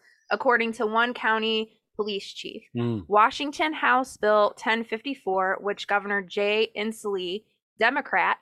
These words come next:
Speaker 1: signed into law last year, has banned police from pursuing traffic violators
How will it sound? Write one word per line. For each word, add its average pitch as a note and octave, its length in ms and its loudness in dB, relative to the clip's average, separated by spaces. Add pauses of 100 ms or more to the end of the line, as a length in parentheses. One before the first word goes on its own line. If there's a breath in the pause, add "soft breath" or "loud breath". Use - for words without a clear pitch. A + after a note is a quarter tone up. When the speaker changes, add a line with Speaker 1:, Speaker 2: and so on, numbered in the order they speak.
Speaker 1:
signed G#3+ 320 0
into G#3 320 -4
law F#3+ 300 4
last F#3+ 420 -2
year, G3+ 220 2
has G3+ 180 -2
banned A3 320 -2
police A3+ 320 -10
from G#3 180 -6
pursuing G#3 460 -8
traffic A#3+ 460 0
violators G#3 560 0